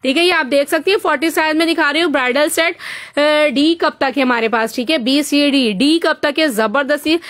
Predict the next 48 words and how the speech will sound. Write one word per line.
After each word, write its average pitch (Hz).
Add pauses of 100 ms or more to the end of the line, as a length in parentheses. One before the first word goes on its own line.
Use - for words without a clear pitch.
(180)
इसका 330
कलर 302
है, 311
स्किन 302
कलर 311
है 339
और 277
मैरून 240
कलर 254
है। 240
शाहीन 285
again 285
आप 320
मैसेज 302
कर 294
दें, 320
उस 294
दिन 269
आपने 285
किया 269
था 330 (380)
तो 294 (120)
again 254
आप 226
भी 202
करें, 202
ठीक 233
है। 427 (360)
बैक 285
सपोर्ट 330
दिखा 330
दो, 330
टू 320
हुक 302
बैक 269
सपोर्ट 302
है, 330
फुल 285
स्ट्रेचेबल 254
है, 381
थ्री 320
कलर्स 285
में 349
अवेलेबल 233
है, 208
ठीक 240
है। 381 (460)
<laughs> -